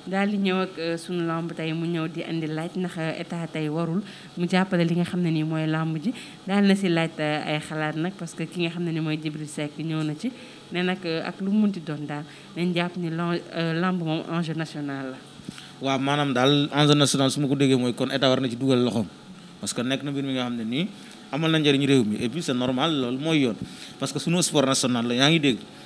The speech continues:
Speaker 2: Bi mu nekk suñu sport national ba pare nag, kon defe naa
Speaker 1: Babacar tam takk masque wàccee ko amul
Speaker 2: Waaw.
Speaker 1: njëriñ de.
Speaker 2: Ay sa masque bi kat da lay ëtt-, ay masque yi da ngay ree ba tas, ay sa fay. C'est, c'est dur, hein, les masques là.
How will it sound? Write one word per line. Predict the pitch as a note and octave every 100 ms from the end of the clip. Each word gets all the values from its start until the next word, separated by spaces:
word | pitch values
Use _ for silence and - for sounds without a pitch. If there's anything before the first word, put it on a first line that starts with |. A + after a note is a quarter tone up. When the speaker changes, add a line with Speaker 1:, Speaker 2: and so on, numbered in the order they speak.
| - -
Speaker 2:
Bi | B2
mu | D#3
nekk | E3 D#3
suñu | E3+
sport | C#3 C#3+
national | B2 C3
ba | B2
pare | B2+ B2
nag, | G#2+ A#2+
kon | B2 A#2+
defe | -
naa | A#2 A2+
Speaker 1:
Babacar | G3 G3+ G3 E3
tam | F3+ E3
takk | - G#3+ G3+
masque | G3+ F#3+ F3
wàccee | F3 F3 D3+
ko | D3
amul | D#3+ F3
Speaker 2:
Waaw. | G3+
Speaker 1:
njëriñ | G#3+ A3 E3
de. | C#3+ - - -
Speaker 2:
Ay | C3+
sa | G#2+ G2+
masque | B2+ C3+ D#3+
bi | D3
kat | D3
da | D#3
lay | E3+ F3+
ëtt-, | D#3+ D#3+
ay | F3 C#3+
masque | B2 -
yi | A2+
da | C3+
ngay | F3+
ree | G3 F#3+
ba | F#3+
tas, | F3+ -
ay | A#2
sa | -
fay. | - G2 - - - - -
C'est, | D3 C#3+
c'est | E3+ D#3
dur, | G#3 A#3 F#3
hein, | C3 C#3
les | C#3+
masques | C3+ B2 - A#2
là. | G#2